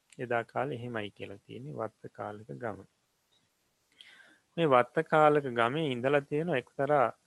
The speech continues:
මේ තරුණියක්. හ්ම්. මේ තරුණිය ඒ වෙනකොට ගැබ්බරෝ ඉඳලා තියෙන්නේ. දරුවෙක් ලැබෙන්න ඉඳලා තියෙනවා. ඉතින්, අ, එක දවසක්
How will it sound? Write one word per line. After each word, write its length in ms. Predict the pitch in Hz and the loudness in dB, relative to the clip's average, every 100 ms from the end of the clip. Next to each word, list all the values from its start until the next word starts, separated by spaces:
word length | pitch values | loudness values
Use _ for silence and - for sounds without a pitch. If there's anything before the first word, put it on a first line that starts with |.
| _ - | _ -18
මේ 240 | 110 98 101 | -14 -12 -12
තරුණියක්. 640 | - 139 147 101 90 - _ _ _ _ _ _ _ _ _ _ _ _ _ | 0 2 2 0 -6 -10 _ _ _ _ _ _ _ _ _ _ _ _ _
හ්ම්. 220 | 120 120 170 - _ _ _ _ _ _ _ _ _ | -18 -16 -16 -18 _ _ _ _ _ _ _ _ _
මේ 160 | 143 127 | -6 -6
තරුණිය 640 | - 123 143 160 151 180 170 - _ | 0 2 2 2 0 -2 -2 -6 _
ඒ 160 | 127 139 | 2 2
වෙනකොට 480 | 151 147 143 147 - 139 | 2 -2 -2 -4 -4 0
ගැබ්බරෝ 560 | 120 127 143 147 151 | 2 2 4 4 4
ඉඳලා 320 | 160 113 104 | 4 2 -2
තියෙන්නේ. 520 | 92 - 95 107 107 - _ _ - | -4 -8 -10 -12 -20 -20 _ _ -10
දරුවෙක් 440 | 113 113 123 120 | -8 -4 -6 -8
ලැබෙන්න 340 | 113 107 107 104 | -10 -10 -10 -12
ඉඳලා 320 | 104 104 104 | -16 -18 -20
තියෙනවා. 460 | - 104 101 127 226 _ _ _ _ - - _ _ _ | -16 -16 -10 -10 -10 _ _ _ _ -20 -20 _ _ _
ඉතින්, 340 | 131 - 185 160 120 - _ _ _ _ _ _ _ _ _ _ _ _ _ | -8 -2 0 0 -2 -10 _ _ _ _ _ _ _ _ _ _ _ _ _
අ, 120 | 107 98 95 98 - - _ _ _ _ _ | -12 -10 -8 -10 -10 -14 _ _ _ _ _
එක 120 | 135 - | -4 0
දවසක් 640 | 143 113 117 151 - 202 | 4 6 6 4 2 2